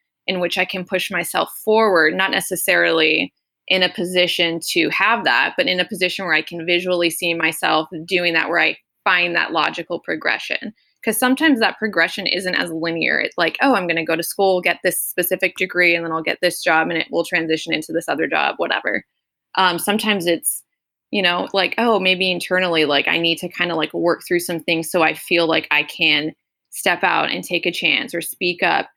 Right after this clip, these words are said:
You know, like, speaking up in meetings was, is still not necessarily my favorite thing, but it,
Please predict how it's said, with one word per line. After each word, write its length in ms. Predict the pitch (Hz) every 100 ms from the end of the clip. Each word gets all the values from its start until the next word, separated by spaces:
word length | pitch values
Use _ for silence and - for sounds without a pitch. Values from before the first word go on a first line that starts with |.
| _ _
You 120 | - 170
know, 120 | 156
like, 140 | 160
speaking 300 | - 233 247
up 100 | 220
in 120 | 190
meetings 440 | 170 180 180 156 156
was, 340 | 165 156 - _ _ _ _ -
is 420 | 180 170 160 160 -
still 460 | - - - 240
not 240 | 202 170 180
necessarily 560 | 175 170 180 165 151
my 160 | 139 -
favorite 640 | - 165 170 196 240 226
thing, 420 | - 262 262 254 - - _ -
but 220 | 185
it, 80 | 185